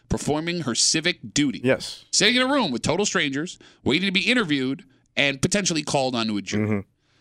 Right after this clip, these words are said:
Speaker 1: Tommy, why do we all dread jury duty so much?
Speaker 2: I guess because it just is so goddamn boring. 'Cause you gotta go in that room early in the morning.
Speaker 1: Okay.
Speaker 2: You gotta be there at eight.
Speaker 1: Yep.
Speaker 2: And then you gotta wait. And, and I told you, it's like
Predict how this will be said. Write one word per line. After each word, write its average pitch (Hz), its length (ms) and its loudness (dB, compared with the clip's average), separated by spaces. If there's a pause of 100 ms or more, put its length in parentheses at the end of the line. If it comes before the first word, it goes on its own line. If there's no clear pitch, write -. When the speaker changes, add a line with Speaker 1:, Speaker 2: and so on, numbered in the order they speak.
(280)
Speaker 1:
Tommy, 226 240 2
why 254 160 2
do 403 100 2
we 359 100 2
all 185 120 2
dread 113 300 -2
jury 98 340 -6
duty 90 260 -6
so 90 220 -4
much? 85 340 -12
Speaker 2:
I 123 120 4
guess 165 260 0
because 120 800 -2
it 101 220 -2
just 107 440 -4
is 92 80 -12
so 98 220 -4
goddamn 85 640 -6
boring. 78 400 -18 (500)
'Cause 120 160 2
you 127 60 2
gotta 160 180 4
go 147 200 4
in 165 80 0
that 151 160 2
room 123 260 0
early 110 260 2
in 113 60 2
the 117 80 2
morning. 82 340 -2
Speaker 1:
Okay. 113 320 -2
Speaker 2:
You - 140 -10
gotta 107 140 4
be 113 120 2
there 135 180 4
at 135 60 4
eight. 95 300 0
Speaker 1:
Yep. 110 160 -4 (480)
Speaker 2:
And 104 100 4
then 110 100 4
you 113 100 4
gotta 104 140 4
wait. 113 640 0
And, 113 200 0
and 123 200 4
I 131 80 2
told 156 320 2
you, 107 120 2
it's 104 240 2
like 117 300 0